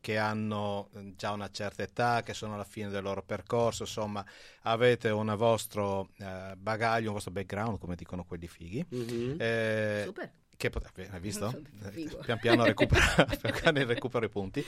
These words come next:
Speaker 1: E, eh, ave-, riuscite a trasferire un, un messaggio, a dare un messaggio, a dare dei valori,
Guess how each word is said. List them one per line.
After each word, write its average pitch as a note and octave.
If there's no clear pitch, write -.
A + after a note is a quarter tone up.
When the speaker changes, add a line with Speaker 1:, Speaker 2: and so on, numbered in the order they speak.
Speaker 1:
E, C3+
eh, B2+
ave-, B2
riuscite C3
a G2+
trasferire G#2+
un, G#2+
un G2+
messaggio, G#2+
a G#2+
dare A2
un G#2+
messaggio, G#2
a -
dare G#2
dei G#2
valori, G2